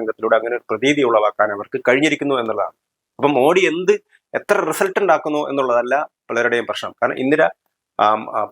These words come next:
പല ചർച്ചകൾ, നമ്മൾ തന്നെ പല ചർച്ചകളിലെയും കമന്റ്, ഉം, ബോക്സിൽ പലരും എഴുതുന്നുണ്ട്, എങ്ങനെ മോഡിയെയും ഇന്ദിരയെയും, ആ, താരതമ്യം ചെയ്യാൻ പറ്റും?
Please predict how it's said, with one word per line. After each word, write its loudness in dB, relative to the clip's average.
പല 6
ചർച്ചകൾ, -2
നമ്മൾ 2
തന്നെ 2
പല 0
ചർച്ചകളിലെയും 0
കമന്റ്, 0
ഉം, -8
ബോക്സിൽ 0
പലരും 2
എഴുതുന്നുണ്ട്, -2
എങ്ങനെ 4
മോഡിയെയും 4
ഇന്ദിരയെയും, -2
ആ, 2
താരതമ്യം 2
ചെയ്യാൻ 2
പറ്റും? -12